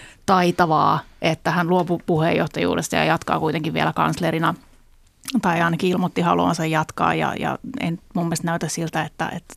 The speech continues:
no joo, siellähän nyt on koko ajan joku hallituskriisi tulee, mut, mut kuitenkin niin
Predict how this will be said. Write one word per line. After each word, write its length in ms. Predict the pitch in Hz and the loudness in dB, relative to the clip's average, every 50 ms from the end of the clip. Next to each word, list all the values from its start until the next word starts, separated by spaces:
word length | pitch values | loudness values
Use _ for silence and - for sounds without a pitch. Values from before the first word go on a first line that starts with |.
| - - - - - | -14 -14 -14 -8 -4
no 160 | 196 185 180 | 0 0 0
joo, 240 | 175 160 156 160 156 - | 0 0 -2 -4 -4 -6
siellähän 360 | - - 170 160 160 170 180 175 | -6 -4 -2 -2 0 0 0 0
nyt 100 | - 175 | -2 -2
on 140 | 165 165 | -4 -2
koko 240 | 165 180 165 - - | -2 -2 -2 0 0
ajan 260 | - 175 170 - 165 | 2 2 2 2 2
joku 240 | 165 170 - - 185 | 0 -2 -4 -4 -4
hallituskriisi 680 | 170 175 170 165 170 - 185 175 - - 165 160 170 160 | 0 0 0 0 0 -4 -6 -6 -6 -6 -6 -4 -4 -4
tulee, 300 | - 180 170 170 - - | -4 -2 -2 -2 -2 -2
mut, 180 | 180 180 - - - - - - - - | -4 -6 -8 -12 -16 -20 -20 -20 -4 -2
mut 140 | 196 180 - | -2 0 2
kuitenkin 540 | - 190 185 180 180 175 151 175 175 175 | 2 4 4 4 2 2 2 2 2 2
niin 220 | 175 170 170 175 | 0 0 -2 -4